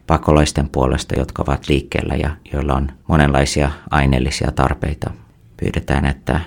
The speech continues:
sinun seurakuntasi, sinun ihmisesi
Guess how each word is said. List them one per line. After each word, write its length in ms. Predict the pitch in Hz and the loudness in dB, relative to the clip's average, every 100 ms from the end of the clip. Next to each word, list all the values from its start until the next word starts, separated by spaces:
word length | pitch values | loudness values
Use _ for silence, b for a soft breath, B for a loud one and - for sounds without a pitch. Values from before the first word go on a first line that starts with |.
| - | -8
sinun 440 | - - 73 71 73 - - | -6 0 2 4 0 -4 -2
seurakuntasi, 920 | - 85 85 85 78 73 73 76 73 B B - - | 4 6 4 6 4 6 4 2 2 B B -20 -8
sinun 280 | - - 73 | 0 2 4
ihmisesi 680 | - 73 78 - - - 80 | 2 0 0 0 0 0 -2